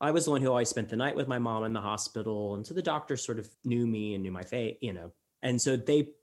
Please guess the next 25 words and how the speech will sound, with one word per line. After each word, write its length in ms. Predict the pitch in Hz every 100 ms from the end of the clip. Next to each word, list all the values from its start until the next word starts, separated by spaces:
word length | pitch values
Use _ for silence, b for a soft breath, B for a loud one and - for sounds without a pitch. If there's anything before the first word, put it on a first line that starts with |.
| _ -
they 100 | 147
actually 240 | 208 -
left 200 | 170 165
my 140 | 131 123
dad 360 | 120 123 147
in 80 | 139
the 100 | 123
room 200 | 113 120
and 120 | 110
pulled 280 | 104 117 104
me 160 | 117 151
into 160 | 123 101
the 80 | 92
hallway 440 | 95 92 95 95
and 180 | 98 101
said, 320 | 98 98 98
"You 80 | 151
know, 100 | 127 - -
this 180 | 147 151
is 100 | 139
now 180 | 123
the 100 | 120
moment 420 | 113 110 107 104 104
where 460 | 107 101 98 95 _ _ -
we 280 | 107 104